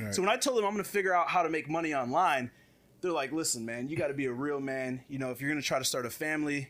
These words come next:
Speaker 2: you're gonna become an adult. You have
Speaker 1: Mm-hmm.
Speaker 2: another, uh, significant other to take care of. You need to learn a high income skill set.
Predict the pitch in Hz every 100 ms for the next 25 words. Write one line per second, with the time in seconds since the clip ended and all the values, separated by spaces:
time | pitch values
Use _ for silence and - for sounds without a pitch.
0 | - 135 135 123 120 131 110 107 151 156
1 | 151 143 139 120 139 135 127 123 131 117
2 | 107 - - - 156 147 131 156 143 139
3 | 151 - 160 147 143 - - - _ 170
4 | 214 190 175 156 139 156 147 135 131 -
5 | 143 127 120 107